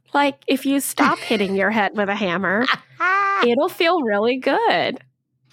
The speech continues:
Speaker 2: Okay. Number seven, you will embrace vulnerability. I mean, I
Speaker 1: Uh, uh,
Speaker 2: guess.
Speaker 1: yeah, sure, sure,
Speaker 2: You're
Speaker 1: sure,
Speaker 2: gonna be
Speaker 1: sure.
Speaker 2: a hundred percent who you are.
Speaker 1: Naked all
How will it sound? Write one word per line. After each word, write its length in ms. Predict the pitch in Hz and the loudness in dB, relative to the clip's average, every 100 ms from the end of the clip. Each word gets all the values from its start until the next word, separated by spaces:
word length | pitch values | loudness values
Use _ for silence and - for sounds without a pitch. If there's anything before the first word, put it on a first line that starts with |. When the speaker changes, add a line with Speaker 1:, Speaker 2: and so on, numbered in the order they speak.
| _ _ - 571 466 440 - | _ _ -2 0 0 -4 -4
Speaker 2:
Okay. 440 | 233 208 170 202 - - 339 | 0 0 0 -4 -10 -14 -6
Number 300 | 233 240 247 | -2 2 2
seven, 560 | 381 - 208 175 151 160 - - 180 | 0 2 2 2 0 -4 -12 -16 -4
you 180 | 196 240 | 0 2
will 160 | 254 | 2
embrace 880 | - 220 208 180 226 262 339 - - - - | 2 -2 -2 0 2 2 0 -2 -10 -16 -12
vulnerability. 1300 | 160 175 226 254 277 269 185 185 190 127 95 78 147 _ _ _ _ _ _ _ _ _ _ _ _ _ _ _ _ _ _ - | -4 0 0 0 0 0 2 2 2 0 -4 -8 -16 _ _ _ _ _ _ _ _ _ _ _ _ _ _ _ _ _ _ -6
I 100 | 165 | -2
mean, 140 | 170 | 0
I 80 | 160 | 0
Speaker 1:
Uh, 40 | |
uh, 40 | - | 0
Speaker 2:
guess. 500 | 151 196 147 190 - | 2 2 2 0 -4
Speaker 1:
yeah, 240 | 294 466 320 | -2 0 0
sure, 480 | - - 539 196 | -2 -2 0 0
sure, 180 | 214 - | -2 -2
Speaker 2:
You're 80 | 392 | 0
Speaker 1:
sure, 80 | 180 | 2
Speaker 2:
gonna 120 | - | 2
be 60 | - | 2
Speaker 1:
sure. 40 | |
Speaker 2:
a 140 | 160 175 | 2 2
hundred 160 | 190 | 0
percent 400 | 101 170 180 160 - | -2 -2 -2 -2 -2
who 100 | 170 | -2
you 200 | 170 147 | 0 2
are. 300 | 147 160 143 | 2 2 0
Speaker 1:
Naked 420 | 208 220 226 208 196 | 0 -2 0 -2 0
all 180 | 208 | 0